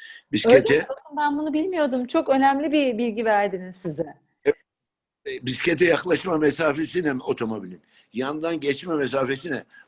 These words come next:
Speaker 1: Bunlarla ilgili beş tane soru var. Bu
Speaker 2: Yani
Speaker 1: sorular
Speaker 2: bisikleti ulaşımın ayrılmaz bir parçası olarak kabul
Speaker 1: Evet.
Speaker 2: ediyorlar, değil
Speaker 1: Evet.
Speaker 2: mi?
Speaker 1: Bunu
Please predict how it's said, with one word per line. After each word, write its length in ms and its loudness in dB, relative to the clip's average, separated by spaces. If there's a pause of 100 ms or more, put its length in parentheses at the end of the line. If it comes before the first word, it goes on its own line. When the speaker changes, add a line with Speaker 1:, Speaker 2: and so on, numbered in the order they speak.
(120)
Speaker 1:
Bunlarla 480 2
ilgili 520 -2 (300)
beş 240 2
tane 240 -6
soru 260 -6
var. 160 -14 (300)
Bu 40 -2
Speaker 2:
Yani 240 6
Speaker 1:
sorular 120 6 (160)
Speaker 2:
bisikleti 240 6
ulaşımın 560 6
ayrılmaz 560 4
bir 80 0
parçası 420 0
olarak 300 4
kabul 180 0
Speaker 1:
Evet. 160 4
Speaker 2:
ediyorlar, 420 -4
değil 180 4
Speaker 1:
Evet. 120 2
Speaker 2:
mi? 100 -8 (920)
Speaker 1:
Bunu 260 -4